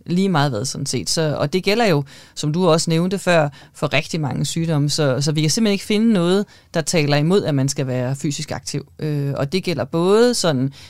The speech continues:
regulær styrketræning, men også i det hele taget at holde sig i gang og gå ture og få pulsen op og sådan noget. Så det må man sige, det er i hvert fald,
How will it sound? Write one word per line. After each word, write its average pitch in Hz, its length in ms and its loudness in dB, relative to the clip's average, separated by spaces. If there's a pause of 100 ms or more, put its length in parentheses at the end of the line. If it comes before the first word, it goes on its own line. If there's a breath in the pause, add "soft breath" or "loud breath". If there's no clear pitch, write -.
(140 loud breath)
regulær 135 560 -2
styrketræning, 160 760 -2
men 139 120 2
også 151 240 2
i 160 40 -4
det 147 100 -2
hele 175 220 -2
taget 143 400 -4
at 135 120 -4
holde 139 180 0
sig 139 180 -4
i 139 40 -4
gang 147 320 -6
og 139 180 -4
gå 143 100 -6
ture 165 300 -6
og 165 60 -6
få 160 80 -10
pulsen 160 380 -6
op 143 140 -4
og 156 80 -8
sådan 147 80 -8
noget. 143 120 -6
Så - 100 -8
det 190 80 -4
må 202 80 -2
man 147 80 -2
sige, 143 180 -4
det 196 160 -2
er 185 40 -2
i 160 40 -2
hvert 127 140 -6
fald, - 160 -10